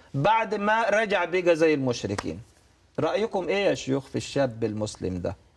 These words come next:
ما الذي ستقولونه له؟ يعني لا حيعجبكم القصة زي كان ما بيعمل أهل الكتاب،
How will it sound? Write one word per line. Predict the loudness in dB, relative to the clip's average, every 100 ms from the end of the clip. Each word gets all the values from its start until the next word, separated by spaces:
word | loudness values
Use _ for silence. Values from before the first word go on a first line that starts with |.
| _ _ _ _
ما | -2
الذي | 0 0 0 -2
ستقولونه | 0 -2 -2 -4 -4 0 0 0 -2 -2
له؟ | -4 -4 -10 _ _ _ _ -20 -6 -2
يعني | 2 2
لا | 2
حيعجبكم | 0 0 0 0 -4 -2 0
القصة | 0 0 -2 0 -4 -4 -14 _ _ _ _ _
زي | 0 2 2
كان | 0 0
ما | 0
بيعمل | 2 2 2
أهل | 2 2
الكتاب، | 0 0 0 -2